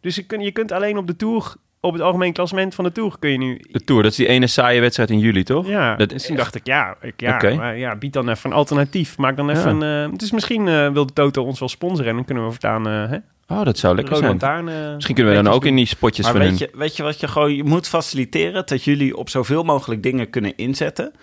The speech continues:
Speaker 2: Ja.
Speaker 3: Want dan hebben jullie straks Scorito-poeltjes, de voorspelbokaal, de Toto en Unibet. En dan is er altijd wel één platform waar jullie de winnaar goed hebben
Speaker 2: <laughs>
Speaker 3: voorspeld. En dan kunnen jullie dat weer claimen in de uitzending.
Speaker 2: Oh, dat is lekker, jongen.
Speaker 3: <laughs>
Speaker 2: Oh, dat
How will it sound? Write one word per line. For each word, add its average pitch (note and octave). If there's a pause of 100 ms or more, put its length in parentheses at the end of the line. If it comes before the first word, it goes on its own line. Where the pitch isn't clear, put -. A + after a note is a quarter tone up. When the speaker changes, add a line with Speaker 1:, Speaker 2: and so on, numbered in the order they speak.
Speaker 2:
Ja. F#2+
Speaker 3:
Want C3+
dan C#3
hebben C3+
jullie C3+
straks -
Scorito-poeltjes, E3
de B2+
voorspelbokaal, D3+
de E3+
Toto C#3+
en D3
Unibet. D3+
En C3
dan B2+
is C3
er C3+
altijd D3+
wel C3
één D3+
platform A#2
waar G#2+
jullie A2+
de A2
winnaar A#2
goed -
hebben -
Speaker 2:
<laughs> -
Speaker 3:
voorspeld. -
En D#3+
dan C#3+
kunnen C#3
jullie C3+
dat C3+
weer B2
claimen A#2+
in G#2+
de F2+
uitzending. F#2+
Speaker 2:
Oh, F#2+
dat F#2
is F#2
lekker, G2
jongen. G#2+
Speaker 3:
<laughs> -
Speaker 2:
Oh, G#3
dat F3+